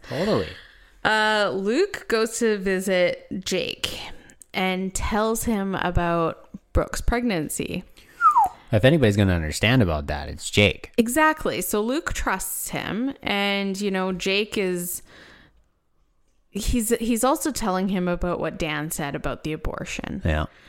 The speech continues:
Speaker 2: And Jake has no regrets having Jenny.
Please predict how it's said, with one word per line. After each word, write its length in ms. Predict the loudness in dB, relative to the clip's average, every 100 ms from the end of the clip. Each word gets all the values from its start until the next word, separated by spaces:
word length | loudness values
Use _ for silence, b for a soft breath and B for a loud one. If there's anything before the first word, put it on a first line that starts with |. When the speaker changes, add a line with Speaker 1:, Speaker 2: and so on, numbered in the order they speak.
| b b b 0
Speaker 2:
And 500 | 0 0 0 -2 0
Jake 360 | 2 2 0
has 460 | 0 0 0 0 -2
no 320 | 0 2 4
regrets 560 | 2 0 0 -2 -2 -4
having 360 | -2 -2 -4
Jenny. 600 | -4 -4 -4 -6 -8 -14